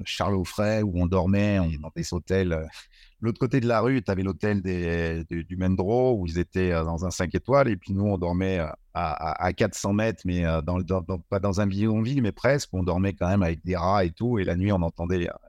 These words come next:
les rats faire un couinet et nous bouffer les, pas les cordes de raquettes, mais, euh, mais c'était, euh, ouais, ouais.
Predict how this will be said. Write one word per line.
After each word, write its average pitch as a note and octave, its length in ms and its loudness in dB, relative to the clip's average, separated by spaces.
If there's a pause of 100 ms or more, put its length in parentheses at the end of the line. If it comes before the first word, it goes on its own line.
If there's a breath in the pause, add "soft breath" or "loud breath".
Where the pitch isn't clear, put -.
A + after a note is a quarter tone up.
les F#2 120 0
rats F#2+ 280 4
faire F2 200 0
un F2+ 120 0
couinet A2+ 420 -2
et G2+ 60 0
nous F#2+ 100 0
bouffer F#2 380 0
les, F2+ 260 0 (420)
pas F#2+ 140 0
les G#2+ 100 4
cordes G#2+ 220 2
de - 80 -6 (100)
raquettes, - 380 -2
mais, F#2 220 4
euh, E2+ 100 2 (160)
mais F#2+ 180 2
c'était, F#2 460 0
euh, E2 260 0
ouais, F2 140 -4
ouais. A#2 240 -2